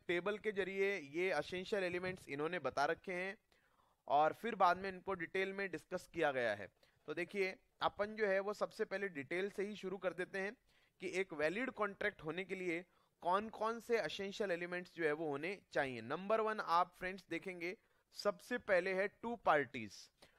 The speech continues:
टू पार्टीज आप खुद सोचिए, एक अकेला बंदा तो कुछ भी नहीं कर सकता है। कॉन्ट्रैक्ट कम से कम क्या होने चाहिए, दो पार्टीज के बीच में तो होना ही होना चाहिए, कम से कम at least टू पार्टीज होनी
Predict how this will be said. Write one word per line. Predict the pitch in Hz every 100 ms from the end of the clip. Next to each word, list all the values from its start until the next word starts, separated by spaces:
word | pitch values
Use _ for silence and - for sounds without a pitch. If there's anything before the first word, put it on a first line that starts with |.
| _ _ -
टू | 262
पार्टीज | 262 208 196 185 202 156 117 - _ _ -
आप | 147 170 - - - _
खुद | 247 208
सोचिए, | - 185 - 196 180 - -
एक | 185 -
अकेला | 170 185 190 220 214
बंदा | 185 185 185
तो | 180 175 180 _ _ _ _ _
कुछ | 160 151
भी | 175
नहीं | 202 202
कर | 208 196
सकता | 202 - 202
है। | 202
कॉन्ट्रैक्ट | - 165 180 - 226 226
कम | - 185
से | 196 226
कम | 196 202
क्या | 208 214
होने | 185 185
चाहिए, | 196 185 120 - _ _
दो | 113 165 233
पार्टीज | 240 196 185 180 208 185
के | 214
बीच | 190 175 170
में | 175
तो | 175 196
होना | 139 139
ही | 160 196
होना | 143 151 220 285 - _ _ _ _
चाहिए, | - 170 143 131 113
कम | - 220 254
से | 233 240
कम | 220 208 196
at | 151 -
least | 185 196 -
टू | 185
पार्टीज | 180 151 139 156 151 127
होनी | 120 139